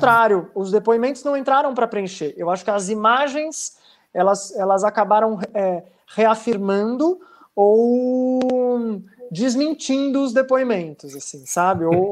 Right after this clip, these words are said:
ou, eh, eu acho que, que é o contrário. O que é mais legal, na verdade, porque esse, esse território da fala, do depoimento,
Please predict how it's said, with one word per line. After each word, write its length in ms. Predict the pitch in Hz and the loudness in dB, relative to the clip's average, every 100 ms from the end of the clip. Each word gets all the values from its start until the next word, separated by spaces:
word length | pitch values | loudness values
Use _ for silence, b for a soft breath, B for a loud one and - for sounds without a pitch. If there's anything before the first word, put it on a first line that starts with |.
| 185 190 | 0 0
ou, 60 | 208 | 0
eh, 120 | 180 | -2
eu 120 | 190 175 | 2 4
acho 240 | 185 - | 2 0
que, 400 | 214 214 208 185 B B | -4 0 0 -2 B B
que 80 | - | 0
é 40 | |
o 80 | 180 | 2
contrário. 680 | 185 269 285 220 196 160 147 _ b b b b b b - - | 2 2 4 4 4 2 -4 _ b b b b b b -20 -14
O 80 | 226 | -6
que 160 | - | 2
é 80 | 247 | 4
mais 160 | 254 254 | 4 4
legal, 420 | 277 233 196 170 | 4 6 4 4
na 100 | 156 | 0
verdade, 560 | 156 147 151 135 131 - | -2 0 0 0 -6 -14
porque 1000 | 151 - 180 175 175 175 170 170 165 220 | -16 -10 -2 0 2 2 2 2 0 2
esse, 360 | 208 240 240 - | 0 0 -6 0
esse 380 | 220 226 226 - _ - | 0 0 -4 -12 _ 0
território 500 | 208 190 190 180 175 | 0 2 2 2 2
da 140 | 160 | 0
fala, 500 | - 196 214 226 175 | 2 4 6 6 4
do 80 | 170 | 2
depoimento, 960 | 165 175 165 170 226 226 190 165 143 | -2 0 0 2 2 2 -2 -6 -10